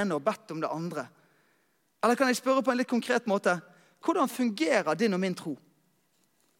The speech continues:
Hvordan fungerer din og min tro? Tre refleksjoner da. Hvis troen vår fungerer på den måten at vi tenker at det er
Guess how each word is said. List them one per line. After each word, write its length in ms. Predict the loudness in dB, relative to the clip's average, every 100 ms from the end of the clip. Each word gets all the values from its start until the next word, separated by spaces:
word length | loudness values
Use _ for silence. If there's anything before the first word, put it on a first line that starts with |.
| _ _ _ 0
Hvordan 240 | 2 2
fungerer 640 | -2 -4 -2 0 0 -2 -4 -18 _ -2
din 160 | 0
og 80 | 0
min 160 | -4 -6
tro? 160 | -10 -10 _ _ _ _ _ _ _ _ _ _ _ _ _ _
Tre 220 | -2 2 2
refleksjoner 560 | 0 -2 -2 -2 0
da. 80 | -2 -2 -8 -18 _ _ _ _ _ _ _ _ _ _ 0
Hvis 240 | 0 0 -4
troen 400 | 2 4 4 4
vår 160 | 4 2
fungerer 640 | 0 0 2 2 4 2 2
på 160 | 0
den 160 | 2 4
måten 320 | 2 2 0
at 80 | 0
vi 80 | 0
tenker 400 | 0 -2 0 2
at 160 | 2
det 120 | 2 4 2
er 120 | 0